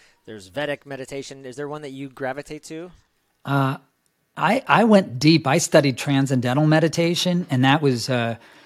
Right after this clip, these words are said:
Speaker 2: God, I was so busy. I was like, I couldn't even, you had to go in for, like, several half-day sessions, and it,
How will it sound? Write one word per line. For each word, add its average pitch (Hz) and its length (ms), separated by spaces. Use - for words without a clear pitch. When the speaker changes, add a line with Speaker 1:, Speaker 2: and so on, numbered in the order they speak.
Speaker 2:
God, 151 200
I 139 60
was 143 140
so 160 340
busy. 170 340
I 120 80
was 127 160
like, 120 200
I 120 60
couldn't 165 380
even, 139 560
you 135 120
had 156 160
to 139 60
go 143 280
in 143 180
for, 127 140
like, 113 160
several 127 720
half-day 127 640
sessions, 180 760
and 123 300
it, 131 220